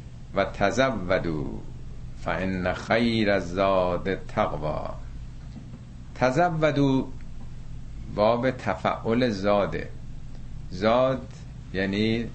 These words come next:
توشه دیگه. زاد و برگ شنیدی؟ مسافر وقتی که می‌خواد حرکت بکنه، البته نه مسافرای امروزی، قدیم وقتی می‌خواستن سفر برن،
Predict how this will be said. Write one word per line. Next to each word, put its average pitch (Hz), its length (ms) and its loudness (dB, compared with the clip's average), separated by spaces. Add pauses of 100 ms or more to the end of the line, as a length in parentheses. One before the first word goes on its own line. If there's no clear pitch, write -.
(160)
توشه 104 360 0
دیگه. 82 360 -2 (1120)
زاد 92 240 2
و 92 80 2
برگ 101 360 2
شنیدی؟ 90 500 -2 (2250)
مسافر 104 500 4
وقتی 131 240 2
که 117 140 0
می‌خواد 98 480 0 (1160)
حرکت 98 540 2
بکنه، 104 340 2
البته 117 300 2
نه 147 100 4
مسافرای 101 640 2
امروزی، 95 520 -2 (1040)
قدیم 110 360 4
وقتی 107 220 -2
می‌خواستن 98 440 0
سفر 95 560 2
برن، 104 580 2